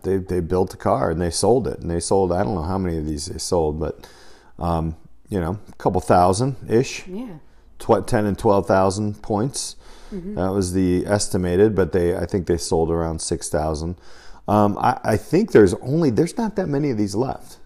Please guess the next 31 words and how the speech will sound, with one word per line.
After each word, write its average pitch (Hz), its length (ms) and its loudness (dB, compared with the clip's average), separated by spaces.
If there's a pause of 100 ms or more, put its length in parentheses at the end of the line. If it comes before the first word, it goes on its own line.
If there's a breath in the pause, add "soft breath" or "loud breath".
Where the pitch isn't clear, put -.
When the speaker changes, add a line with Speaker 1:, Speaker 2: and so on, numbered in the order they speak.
(220)
Speaker 1:
Um, 92 400 -2
Speaker 2:
No. 78 80 -8
Speaker 1:
I've 101 200 0
heard, 123 420 2
I've 107 160 2
heard 135 220 4
in 123 120 4
the, 113 60 2
around 113 280 4
the 104 80 2
numbers 101 380 4
of 87 140 0
six - 340 -4
hundred 123 440 0 (720)
to 90 140 2
a 85 60 0
thousand 98 480 0
of 82 100 -4
these 85 220 0
around. 82 520 -4 (420 soft breath)
So 98 180 2
if 85 100 -2
you 95 80 0
see 147 360 8
'em, 85 180 0
they're 82 120 -4
probably 87 480 2
gonna 78 180 -6
be 76 160 -6
pretty - 300 -6
rare. - 500 -10